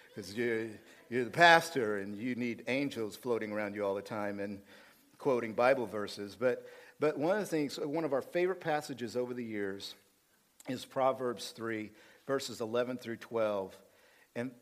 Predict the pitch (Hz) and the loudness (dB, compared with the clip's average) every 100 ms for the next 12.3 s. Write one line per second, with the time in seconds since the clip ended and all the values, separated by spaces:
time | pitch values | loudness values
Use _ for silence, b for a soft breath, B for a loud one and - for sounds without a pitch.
0 | 139 147 - 170 175 - - 160 160 156 | -8 -6 -4 -2 -2 -2 -6 -4 -4 -6
1 | - 120 - - 139 135 123 104 131 135 | -10 -10 -8 0 4 6 4 2 2 0
2 | 131 127 117 123 - 110 113 110 120 117 | 0 -4 0 -2 -2 -8 -6 -6 -6 -6
3 | 104 101 101 - - B B B B 143 | -6 -6 -8 -14 -18 B B B B -6
4 | - 160 147 - 151 147 147 135 - 135 | 4 4 4 2 4 4 4 -2 -4 -4
5 | 123 135 131 117 117 127 139 135 - 127 | -2 -2 -4 -8 -2 -2 -2 -4 -2 0
6 | 110 127 127 - 156 156 143 B B B | 0 -4 -2 0 0 0 -4 B B B
7 | 113 175 208 202 185 151 - - 151 147 | -2 0 4 2 2 -2 -2 2 6 6
8 | 151 - 135 110 120 151 151 - 143 - | 4 0 -8 -6 -2 -2 -2 -6 -6 -4
9 | 123 - 107 92 95 117 _ _ B B | -8 -10 -8 -8 -8 -14 _ _ B B
10 | B - 143 120 127 120 120 170 190 190 | B 0 0 0 -4 -4 0 2 4 2
11 | 190 147 147 135 - 127 110 - 127 104 | -2 -4 -4 -6 -6 -8 -6 -2 -2 -2
12 | 113 - - | -8 -14 -20